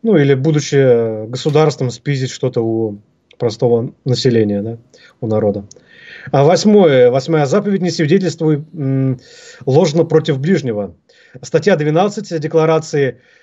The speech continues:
а, но она также имеет отношение к предыдущему пункту.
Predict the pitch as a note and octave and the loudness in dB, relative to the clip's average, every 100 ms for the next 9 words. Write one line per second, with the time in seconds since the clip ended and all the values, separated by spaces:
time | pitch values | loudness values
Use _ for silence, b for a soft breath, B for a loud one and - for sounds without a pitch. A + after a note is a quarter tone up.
0 | b b b b _ _ _ _ D#3+ D3+ | b b b b _ _ _ _ -10 -8
1 | C3 A#2+ - - C#3+ C#3 C#3 C#3 C#3 F3+ | -8 -12 -16 -8 -2 2 2 2 4 4
2 | F3+ F3 G#3+ D#3 D#3+ F3 E3+ E3 E3 F#3+ | 4 2 2 2 2 2 2 2 0 0
3 | F3 E3 E3+ E3+ G#3+ G3+ C#3 B2+ F3 D3+ | 0 0 -2 0 0 0 -2 -2 0 -2
4 | A#2 F#2+ | -2 -8